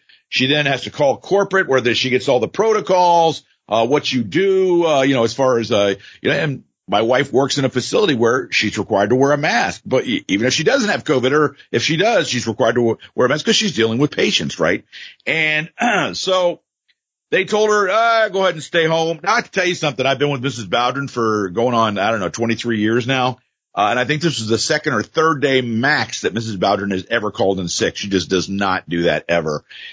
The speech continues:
And she called in sick basically 'cause she was forced to, uh, told him what the problem was. But by that point, she had really kinda stopped having the symptoms.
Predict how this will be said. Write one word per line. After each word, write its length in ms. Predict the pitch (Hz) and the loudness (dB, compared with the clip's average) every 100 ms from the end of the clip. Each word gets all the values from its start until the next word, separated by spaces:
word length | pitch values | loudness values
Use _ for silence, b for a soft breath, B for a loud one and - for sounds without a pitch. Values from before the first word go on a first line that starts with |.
| B - | B -6
And 420 | 131 131 123 127 | -4 -2 -2 -2
she 140 | - 120 | -2 -2
called 300 | 120 120 160 | 0 2 2
in 120 | 165 | -2
sick 440 | - - 165 - _ | -2 0 -2 -4 _
basically 460 | 101 104 104 - 131 | -6 -2 0 0 0
'cause 160 | 139 | 0
she 100 | - | 0
was 180 | 156 190 | 0 0
forced 420 | - 190 196 190 | 0 2 2 0
to, 380 | - 131 123 127 - _ _ | 0 2 2 0 -6 _ _
uh, 300 | 101 104 101 | 0 2 2
told 240 | 101 131 143 | 2 0 2
him 60 | |
what 100 | 151 | 0
the 80 | 160 | -2
problem 340 | 170 170 170 | 0 2 2
was. 380 | 147 135 123 123 | 2 4 4 2
But 100 | 101 | 0
by 180 | 95 104 | 0 0
that 240 | 113 160 | 2 0
point, 360 | - 135 135 131 _ _ | 0 2 2 -2 _ _
she 240 | - 120 120 | -6 0 0
had 160 | 107 90 _ _ | 0 -6 _ _
really 300 | 120 127 123 | 0 2 2
kinda 260 | 110 139 123 | 0 -2 -2
stopped 300 | - 127 - | -2 -2 0
having 280 | 120 120 101 | -2 -2 -4
the 80 | |
symptoms. 520 | - 208 226 139 127 | -2 -2 -2 -2 -4